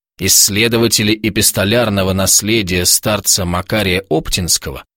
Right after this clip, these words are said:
пришли к выводу, что таким стилем пастырь пользовался только в переписке с мирскими адресатами. В его письмах к духовным лицам просторечные слова не встречаются.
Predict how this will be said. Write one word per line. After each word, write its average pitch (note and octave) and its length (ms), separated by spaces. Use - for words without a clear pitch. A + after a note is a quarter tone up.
пришли A#2 380
к - 100
выводу, D#3+ 500
что A2 500
таким C3 520
стилем B2 640
пастырь D#3 420
пользовался C3 840
только D#3+ 440
в - 100
переписке A#2+ 800
с - 160
мирскими A#2+ 640
адресатами. E2+ 880
В - 120
его A#2 340
письмах C3+ 680
к F#2 160
духовным A#2 580
лицам A#2 520
просторечные G#2 880
слова F#2 420
не F2 140
встречаются. G#2 1000